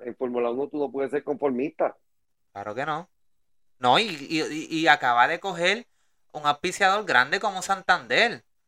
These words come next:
Speaker 2: O sea, ¿qué Santander va a decir? "Espérate, nosotros hicimos lo correcto en auspiciarlo". O sea, porque yo no
Speaker 1: Sí.
Speaker 2: estoy auspiciando un, un segundo equipo, ¿eh?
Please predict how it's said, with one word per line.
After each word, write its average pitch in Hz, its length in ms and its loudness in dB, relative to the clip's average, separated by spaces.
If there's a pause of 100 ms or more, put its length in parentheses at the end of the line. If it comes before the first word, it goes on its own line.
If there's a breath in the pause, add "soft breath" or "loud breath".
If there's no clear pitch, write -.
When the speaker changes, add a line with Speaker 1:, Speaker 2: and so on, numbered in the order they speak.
(100)
Speaker 2:
O - 40 -16
sea, 185 180 6
¿qué 160 80 4
Santander 214 600 2
va 233 60 6
a - 20 6
decir? 151 420 -6 (300)
"Espérate, 143 540 2 (460)
nosotros 123 480 -4
hicimos 196 360 -6 (180)
lo 190 180 -2
correcto 190 460 -2
en 196 80 -2
auspiciarlo". 190 800 -2 (680)
O - 20 -20
sea, 160 200 6
porque 139 280 0
yo 123 120 -2
no 143 160 2
Speaker 1:
Sí. - 0 -
Speaker 2:
estoy 117 340 4
auspiciando 196 720 -2
un, 165 120 -10
un 156 480 -18
segundo 143 580 0
equipo, 147 480 -4
¿eh? 156 100 -14